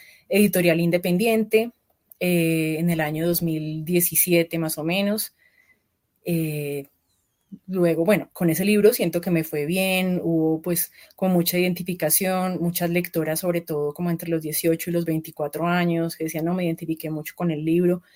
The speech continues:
Muchos hombres también, que en un principio se pensó como que, "No, este libro de pronto es como para mujeres", eh, sí, porque decían, "No, literatura erótica, eso es,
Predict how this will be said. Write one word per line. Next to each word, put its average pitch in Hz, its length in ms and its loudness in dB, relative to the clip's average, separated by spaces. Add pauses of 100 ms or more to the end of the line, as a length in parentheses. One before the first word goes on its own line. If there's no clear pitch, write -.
(200)
Muchos 190 380 2
hombres 196 340 4
también, 175 440 0 (280)
que 190 100 -2
en 180 160 2
un 170 100 2
principio 185 440 0
se 190 140 0
pensó 165 400 0
como 175 220 -2
que, 156 140 -8
"No, 226 160 -2
este 175 180 -2
libro 170 180 4
de 185 60 0
pronto 170 260 -4
es 165 80 -2
como 175 200 -4
para 170 180 0
mujeres", 196 720 2
eh, 147 160 -2
sí, - 300 -4
porque 208 260 -4
decían, 165 180 0
"No, 240 160 4
literatura 190 520 4
erótica, 226 420 2
eso 175 180 -4
es, - 260 -8